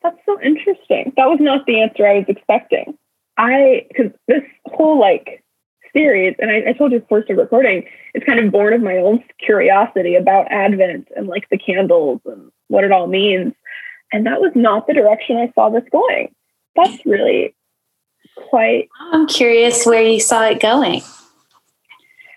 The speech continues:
Speaker 1: Oh, I, I just thought it had to do a lot more with, like, the hope and preparation for, like, the coming of Jesus, I guess, which,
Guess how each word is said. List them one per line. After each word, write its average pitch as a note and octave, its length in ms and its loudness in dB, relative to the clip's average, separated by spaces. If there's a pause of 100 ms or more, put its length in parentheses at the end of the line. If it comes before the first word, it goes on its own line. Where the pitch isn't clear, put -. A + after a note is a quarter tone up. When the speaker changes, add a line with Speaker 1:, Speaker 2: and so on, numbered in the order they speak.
(280)
Speaker 1:
Oh, D4 340 4
I, F#4 680 2 (880)
I - 300 -2
just - 280 -2
thought B3 220 2
it B3 100 -4
had A#3 460 0 (160)
to B3 80 0
do B3 260 2
a A3 80 2
lot A3+ 260 2
more A3 320 0
with, G#3+ 220 -2
like, G#3 500 -2 (600)
the A#3+ 180 2
hope C4+ 460 0
and A3+ 160 -2
preparation G#3+ 1040 0 (580)
for, A#3 160 4
like, G#3 540 0 (540)
the G#3+ 180 0 (140)
coming B3+ 340 2
of D#4+ 180 0
Jesus, F4+ 220 0 (840)
I G4 80 2
guess, A4+ 300 -2
which, F4+ 160 0